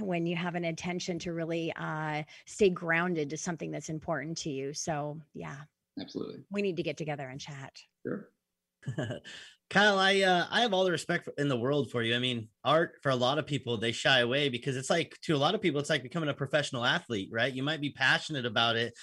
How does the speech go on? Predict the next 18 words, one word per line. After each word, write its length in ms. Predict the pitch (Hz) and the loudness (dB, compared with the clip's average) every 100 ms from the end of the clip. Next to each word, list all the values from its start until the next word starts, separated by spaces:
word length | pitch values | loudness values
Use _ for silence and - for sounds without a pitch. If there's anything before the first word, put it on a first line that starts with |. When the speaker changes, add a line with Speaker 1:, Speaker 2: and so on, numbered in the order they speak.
| - | -2
Speaker 3:
but 140 | 143 147 | 0 0
to 80 | 139 | -2
cross 440 | - 170 165 - | 0 2 2 2
over 360 | 151 175 180 156 | 2 2 2 0
that 340 | 139 147 - 127 | 0 0 -2 -10
bridge 600 | 107 135 160 220 190 - | -4 0 2 0 -2 -4
and 120 | 147 | -2
to 40 | 135 | 0
make 240 | 143 143 | 0 0
an 100 | 127 | -2
income 460 | 147 190 151 123 117 - - - | -2 -2 -2 -2 -2 -8 -16 -6
and 680 | 175 220 226 196 185 185 | -2 0 2 2 2 0
follow 400 | - 170 185 185 | -2 2 4 4
it 60 | 165 | 4
all 180 | 147 170 | 4 4
the 80 | 160 | 4
way 160 | 151 | 2
through, 560 | 139 127 131 151 196 | -2 -4 0 4 4